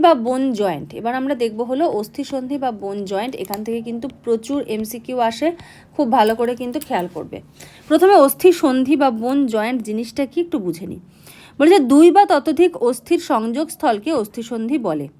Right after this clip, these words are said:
অস্থিসন্ধিগুলি লিগামেন্ট নামে এক প্রকার সরু দড়ির মতো বন্ধনী দিয়ে আবদ্ধ থাকে। তাহলে একটা অস্থির সঙ্গে আরেকটা অস্থি কিসের মাধ্যমে যুক্ত রয়েছে?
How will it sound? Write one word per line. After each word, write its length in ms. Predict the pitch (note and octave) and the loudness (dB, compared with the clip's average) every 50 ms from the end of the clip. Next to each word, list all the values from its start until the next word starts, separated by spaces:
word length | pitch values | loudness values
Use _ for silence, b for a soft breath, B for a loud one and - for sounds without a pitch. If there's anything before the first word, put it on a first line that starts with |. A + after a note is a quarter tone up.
| _ _ _ b b b b b b b b b b | _ _ _ b b b b b b b b b b
অস্থিসন্ধিগুলি 840 | B3 C4+ C#4 - - G4+ F#4+ G4 G4 F4 E4+ F4 F4+ D4+ E4+ E4 F4 | 0 0 0 2 0 0 2 4 6 6 6 6 6 6 6 6 6
লিগামেন্ট 720 | D4+ B3+ A#3+ B3 B3 B3 D4+ D#4+ E4+ F4+ F#4+ G4 F#4+ F4 F4 | 6 4 2 0 0 0 2 2 2 2 2 2 0 0 0
নামে 360 | D#4+ D4 C#4+ C#4 C#4 C#4+ D4+ | 0 0 0 0 0 0 -2
এক 240 | - - A#3+ A#3+ A3+ _ | -2 -4 -6 -6 -6 _
প্রকার 260 | C4+ B3+ - C4 B3+ | -10 -6 -4 -4 -4
সরু 360 | B3 - - D4 C#4 C#4 E4+ | -4 -6 -6 -4 -2 -2 -2
দড়ির 340 | C#4 C4 A#3+ A3 A#3 C4 C4 | 0 0 0 0 0 -2 -4
মতো 280 | C4+ C4+ C4+ C4 D4 C4+ | -4 -4 -4 -4 -6 -6
বন্ধনী 480 | A3+ A3 G#3 G#3 G#3+ A3 B3 A#3+ A#3+ | -6 -6 -6 -4 -6 -6 -6 -8 -8
দিয়ে 160 | A3+ C4 C4 B3 | -6 -4 -2 -2
আবদ্ধ 360 | G3+ F#3 G3 G3+ G3 - A3+ | -2 -2 -4 -8 -10 -10 -12
থাকে। 280 | A3+ G#3+ F#3 F3+ F#3 F3+ | -10 -10 -10 -10 -10 -6
তাহলে 460 | - B3 C4+ D#4 E4+ D4 A#3 A#3 C#4 B B B B B B B - | -6 -4 -2 0 0 0 0 -2 -4 B B B B B B B -2
একটা 340 | A#3 A#3+ A#3 - - F4+ | -2 -2 0 2 4 4
অস্থির 280 | E4+ E4 E4 - - E4+ | 4 4 2 0 -2 -2
সঙ্গে 280 | E4+ - E4+ E4 E4 E4 | 0 2 2 2 4 4
আরেকটা 380 | C4 A#3+ B3 B3+ - - D4+ | 4 4 2 0 0 -2 -2
অস্থি 360 | - A3 B3 B3 - - A3 | -2 -2 -4 -4 -6 -8 -8
কিসের 300 | A3 C4+ C4 - D#4+ D#4+ | -6 -6 -6 -4 -2 0
মাধ্যমে 380 | D#4 E4 D#4+ C#4+ D4+ D#4+ D#4 D#4+ | 0 0 0 -2 -2 -2 -2 0
যুক্ত 260 | C#4 D4+ D4 - - | -2 -2 -4 -4 -6
রয়েছে? 420 | D4+ D4+ D4+ D4+ D4 - D#4+ F4 | -4 -2 -2 -2 -2 -2 -2 -2